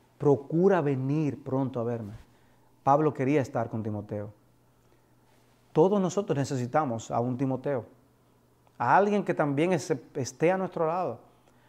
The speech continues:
Nosotros tenemos al Señor. El mismo Pablo dice:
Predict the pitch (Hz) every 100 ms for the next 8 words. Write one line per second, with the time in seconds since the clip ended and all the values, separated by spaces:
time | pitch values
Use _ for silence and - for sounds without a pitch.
0 | _ _ - 131 160 156 165 - - 147
1 | 131 175 180 151 131 135 120 107 104 -
2 | _ _ 131 131 175 180 180 180 170 165
3 | 175 175 165